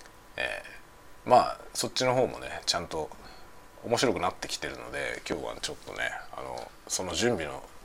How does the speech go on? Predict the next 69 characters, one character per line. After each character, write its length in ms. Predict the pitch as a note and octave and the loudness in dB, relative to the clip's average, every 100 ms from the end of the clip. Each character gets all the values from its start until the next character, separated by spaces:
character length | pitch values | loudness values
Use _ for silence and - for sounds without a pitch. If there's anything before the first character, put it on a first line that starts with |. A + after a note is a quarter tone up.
| - | -8
仕 140 | - - | -4 -2
事 200 | D#2 D2+ | -4 -6
と 80 | D2 | -4
か 100 | C#2 | -4
も 80 | C2+ | -6
い 20 | |
っ 40 | - | 0
ぱ 120 | E2 | 4
い 20 | D2 | 4
あ 60 | |
っ 40 | D2 | 2
て、 360 | - - - - - - - - | -2 -2 -2 -4 -16 -18 -18 -2
い 40 | G2 | 0
や、 60 | G2 | 8
ち 120 | - | 10
ょ-、 80 | C#3+ | 12
正 180 | - E3+ | 12 10
直 200 | E3+ C#3 | 10 10
ね、 200 | A#2+ - | 10 10
結 140 | C3 | 6
構 100 | C3+ | 6
大 160 | - - | 6 6
変 120 | F#2 | 4
な 60 | E2+ | 0
ん 80 | - | -4
だ 80 | |
よ。 60 | - | 0
<laughs> 1600 | - - F3 - E3 - - - - - - - - - - - | 2 6 4 10 12 12 10 0 0 -10 -10 -10 -2 4 6 6
タ 140 | - D3 | 6 4
ス 120 | - | 6
ク 100 | F3 | 10
的 140 | E3+ | 12
に 80 | E3 | 12
は 60 | A2+ | 12
い 80 | F#2 | 12
っ 20 | |
ぱ 200 | - A2 | 12 12
い 40 | |
あ 60 | - | 12
っ 40 | |
て 80 | - | 12
大 180 | - E2+ | 4 4
変 100 | F2+ | 4
な 60 | E2+ | 0
ん 60 | |
だ 100 | C2+ | -2
け 60 | - | -4
ど、 200 | C#2 - - - - - - - - - | -6 -8 -12 -16 -12 -12 -12 -14 -4 12
ま 340 | E3+ G2+ - | 12 12 8
あ、 40 | - | 8
そ 120 | B2 | 12
れ 80 | C#3+ | 12
で 60 | |
も 120 | A#2+ C#2 | 12 8
ね、 200 | A#1+ - - - - - | -2 -6 -12 -14 -14 -4
あ 140 | C#2+ | -4
の、 340 | C#2+ C3+ B2 - | -2 -2 -4 4
趣 320 | - - C3+ | 8 12 12
味 120 | G2 | 10
の 100 | D2+ | 4
時 140 | - | 4
間 220 | - C#2 C2+ | 6 6 6
は 180 | C2+ | 6
死 200 | - - - | 8 10 8
守 100 | - | 6
し 120 | - | 2
ま 100 | - | 0
す 140 | |
よ。 80 | - | 0